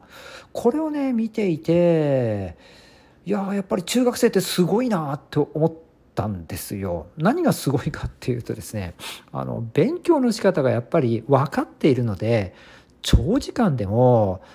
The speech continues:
難なくとはでは言わないんですが、はい、工夫をして進められるんですよね。はい。多くの人がこの八十五分三本、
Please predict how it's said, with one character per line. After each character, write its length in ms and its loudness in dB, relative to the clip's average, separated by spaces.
難 420 0
な 120 2
く 200 0
と 180 2
は 140 4
で 140 6
は 120 8
言 140 6
わ 120 6
な 120 2
い 80 2
ん 60 2
で 100 0
す 200 -10
が、 500 4
は 200 2
い、 140 2
工 420 0
夫 80 0
を 60 0
し 80 -12
て 380 4
進 360 -2
め 120 4
ら 140 4
れ 100 4
る 100 4
ん 80 4
で 100 0
す 160 -12
よ 140 -14
ね。 500 -6
は 220 -14
い。 100 -18
多 180 4
く 120 -4
の 80 4
人 160 2
が 60 -2
こ 100 -8
の 180 -8
八 360 -8
十 100 2
五 100 2
分 140 2
三 260 0
本、 160 -2